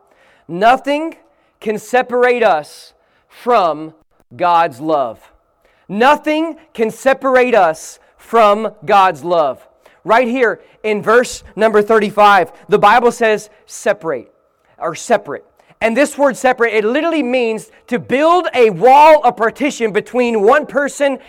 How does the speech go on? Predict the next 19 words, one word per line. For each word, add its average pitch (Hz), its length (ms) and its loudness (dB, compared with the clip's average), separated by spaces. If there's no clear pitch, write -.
and 220 180 -4
another. 208 420 -2
And 247 120 -2
today 254 340 2
I 269 200 2
am 226 120 -4
so 277 360 -2
thankful 240 560 -2
that 220 180 -2
two 302 260 -2
thousand 277 440 0
years 269 220 -6
ago, 269 320 4
Jesus 254 400 -6
came 262 400 -2
to 233 140 -2
break 285 420 2
down 269 360 0
that 254 220 -2